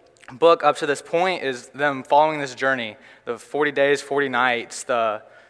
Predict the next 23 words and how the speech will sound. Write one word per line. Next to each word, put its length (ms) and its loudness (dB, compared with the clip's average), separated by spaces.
going 280 0
through 140 -6
Jericho, 540 4
all 240 2
these 200 -8
different 460 -6
battles 500 4
in 100 -4
their 180 -2
lives. 640 2
And 160 -8
that 240 -2
just 280 -8
thinks 320 -2
to 100 -12
me 220 -2
of 220 -4
what 580 0
happens 380 0
in 80 -6
our 140 2
lives, 400 -6
is 500 -10